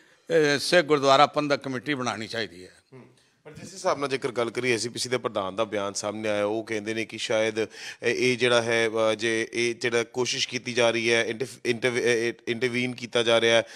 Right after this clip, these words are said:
Speaker 2: ਕਿਹਾ ਜਾ ਰਿਹਾ ਹੈ ਕਿ ਵਿੱਚ ਦਖਲਅੰਦਾਜ਼ੀ ਕਰਨ ਦੀ ਕੋਸ਼ਿਸ਼ ਕੀਤੀ ਜਾ ਰਹੀ ਹੈ ਜਾਂ ਫਿਰ, ਅ, ਐਸ ਜੀ ਪੀ ਸੀ ਨੂੰ ਤੋੜਨਾ ਚਾਹੁੰਦੇ ਆ, ਇਹੋ ਜਿਹੇ ਬਿਆਨ ਸਾਹਮਣੇ ਆਉਂਦੇ, ਉਹਨੂੰ ਕਿੱਦਾਂ ਦੇਖੀਏ?
Speaker 1: ਦੇਖੋ, ਗ-, ਅ, ਗੱਲ ਹੈਗੀ ਜੀ,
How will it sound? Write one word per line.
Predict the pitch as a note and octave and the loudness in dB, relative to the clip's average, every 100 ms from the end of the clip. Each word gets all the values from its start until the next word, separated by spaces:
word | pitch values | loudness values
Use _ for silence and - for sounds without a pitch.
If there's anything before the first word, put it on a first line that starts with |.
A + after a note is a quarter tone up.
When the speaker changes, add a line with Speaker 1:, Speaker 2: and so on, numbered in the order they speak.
| - - | -18 -10
Speaker 2:
ਕਿਹਾ | - B2 | 2 4
ਜਾ | A#2+ A#2+ | 4 4
ਰਿਹਾ | B2 | 2
ਹੈ | |
ਕਿ | A#2 | 2
ਵਿੱਚ | B2+ C3 B2+ | 0 0 0
ਦਖਲਅੰਦਾਜ਼ੀ | B2 B2+ C#3 B2+ B2 B2 | 0 2 4 6 6 4
ਕਰਨ | C3 B2 | -2 -2
ਦੀ | |
ਕੋਸ਼ਿਸ਼ | B2+ B2 A#2 A2+ | -2 -4 -4 -6
ਕੀਤੀ | A#2+ A2+ | -6 -4
ਜਾ | A#2+ A#2+ | 2 4
ਰਹੀ | A#2 A2 A#2 A#2+ | 4 0 0 2
ਹੈ | A#2 A2 - - | 2 0 -8 -8
ਜਾਂ | A#2+ B2+ | 4 6
ਫਿਰ, | B2 C3 C3 | 6 4 2
ਅ, | B2 - - | 0 -6 -2
ਐਸ | A#2+ A#2 B2 | 2 4 2
ਜੀ | C3 | 0
ਪੀ | B2+ | -2
ਸੀ | B2 | -4
ਨੂੰ | C3 | -4
ਤੋੜਨਾ | B2 C#3 C3+ C#3 | 0 2 4 4
ਚਾਹੁੰਦੇ | C3+ B2+ B2+ C3 | 4 2 4 4
ਆ, | A#2+ | 4
ਇਹੋ | C3+ C#3+ | 4 2
ਜਿਹੇ | D3 | 2
ਬਿਆਨ | C#3 C3+ B2+ | 4 4 4
ਸਾਹਮਣੇ | C3 B2+ | 0 -2
ਆਉਂਦੇ, | C3 D#3 D3 | -2 -2 -2
ਉਹਨੂੰ | F3 F3+ | -2 -2
ਕਿੱਦਾਂ | D3 A#2 | -2 -2
ਦੇਖੀਏ? | G#2 - - | -6 -16 -18
Speaker 1:
ਦੇਖੋ, | G#2+ - A#2+ A#2 | -18 -20 -18 -16
ਗ-, | - - A#2 | -12 -8 -6
ਅ, | |
ਗੱਲ | A2+ A2 | -4 0
ਹੈਗੀ | A2+ F#2 G2 | 0 0 -4
ਜੀ, | F#2+ A2+ | -10 -12